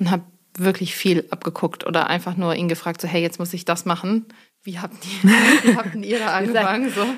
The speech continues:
Speaker 2: Das ist
Speaker 1: ja.
Speaker 2: natürlich das Beste.
Speaker 1: Also, das habe ich natürlich, äh, ehrlicherweise da einen
Speaker 2: Mhm.
Speaker 1: Zugang zu einer sehr guten Quelle und dementsprechend natürlich auch, weil ich mit Ende dreißig nach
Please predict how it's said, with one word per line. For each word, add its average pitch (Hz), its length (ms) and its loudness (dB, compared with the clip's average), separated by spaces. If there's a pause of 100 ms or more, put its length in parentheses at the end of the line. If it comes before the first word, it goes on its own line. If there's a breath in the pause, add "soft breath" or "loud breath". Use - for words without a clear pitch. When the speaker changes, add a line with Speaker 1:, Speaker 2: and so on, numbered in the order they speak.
(140)
Speaker 2:
Das 202 180 2
ist 226 80 0
Speaker 1:
ja. 214 80 0
Speaker 2:
natürlich 208 460 2
das 202 240 0
Beste. 214 100 0
Speaker 1:
Also, 202 300 -2
das 180 60 4
habe 196 100 0
ich 208 60 -6
natürlich, 202 360 -8
äh, - 220 -8
ehrlicherweise 185 560 -6
da 175 220 -4
einen 180 260 2
Speaker 2:
Mhm. 202 80 4
Speaker 1:
Zugang 190 340 -2
zu 175 100 -12
einer 180 140 -6
sehr 175 140 -2
guten 180 240 -8
Quelle 180 420 -4 (400 soft breath)
und 190 140 -6
dementsprechend 180 840 -4
natürlich 180 540 -4
auch, 175 240 -2
weil 175 120 -2
ich - 300 -8
mit 185 160 -4
Ende 175 240 0
dreißig 180 720 -4
nach 165 320 -2